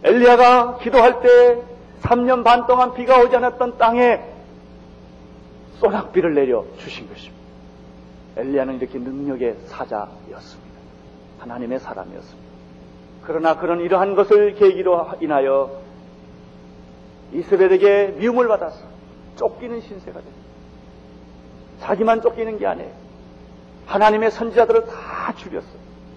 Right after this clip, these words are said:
하나님의 제단을 다 헐었어요.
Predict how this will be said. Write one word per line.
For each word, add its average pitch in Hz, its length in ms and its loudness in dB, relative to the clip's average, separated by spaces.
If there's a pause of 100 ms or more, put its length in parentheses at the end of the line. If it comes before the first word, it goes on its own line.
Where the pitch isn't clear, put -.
(580)
하나님의 226 420 2
제단을 233 460 4
다 240 560 6
헐었어요. 233 500 -4